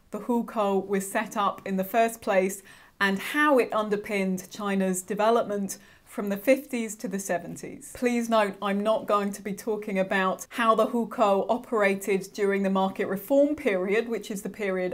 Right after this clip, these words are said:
after that. It operated quite differently at that point. I'm also not going to be talking in this video about the recent hukou reforms. There are actually efforts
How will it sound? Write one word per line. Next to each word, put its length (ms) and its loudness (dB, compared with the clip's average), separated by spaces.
after 340 -4
that. 340 -6
It 140 -6
operated 640 0
quite 360 -4
differently 540 0
at 80 2
that 240 -2
point. 320 -6
I'm 140 0
also 260 2
not 320 2
going 220 4
to 120 -6
be 80 -4
talking 400 -4
in 120 -2
this 180 -2
video 560 0
about 380 2
the 80 2
recent 720 0
hukou 600 0
reforms. 640 -2
There 160 0
are 140 0
actually 560 -2
efforts 540 0